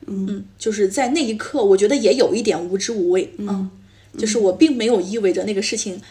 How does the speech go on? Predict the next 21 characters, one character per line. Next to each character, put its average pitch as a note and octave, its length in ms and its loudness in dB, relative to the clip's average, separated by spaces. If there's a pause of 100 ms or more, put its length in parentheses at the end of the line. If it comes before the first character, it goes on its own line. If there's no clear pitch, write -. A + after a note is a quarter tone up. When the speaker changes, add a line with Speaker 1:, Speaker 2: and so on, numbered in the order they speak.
(440)
Speaker 2:
呃， F3 140 -6
它 - 160 -6
能 G#3+ 140 -4
做 A#3 140 -2
到 G#3+ 100 -2
什 - 100 -8
么 - 100 -10
程 G3 240 -10
度， G#3 180 0
但 A3 160 -4
是 A3 80 -2
我 F#3 160 -2
这 G3 80 0
个 G3 60 0
活 - 180 -4
线 A3 160 -6
接 A#3 160 0
下 B3 160 -6
来 - 140 -10
了。 - 120 -18
Speaker 1:
嗯。 G3 260 -4